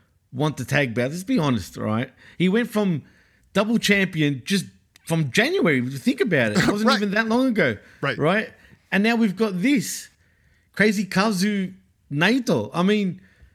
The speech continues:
Speaker 1: I don't know what's happening, man. Again, I think they're just in limbo because I don't know what to do with him at the moment, Jago.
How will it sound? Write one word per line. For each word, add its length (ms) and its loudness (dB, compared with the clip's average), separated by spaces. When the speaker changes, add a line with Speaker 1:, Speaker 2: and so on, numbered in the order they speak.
Speaker 1:
I 120 -2
don't 260 0
know 240 0
what's 640 -6
happening, 460 0
man. 240 0
Again, 280 0
I 60 0
think 280 0
they're 100 0
just 280 -4
in 160 2
limbo 300 2
because 240 -2
I 80 2
don't 160 0
know 140 0
what 180 -2
to 80 -4
do 220 0
with 120 0
him 140 0
at 140 -6
the 80 -4
moment, 360 -2
Jago. 440 -2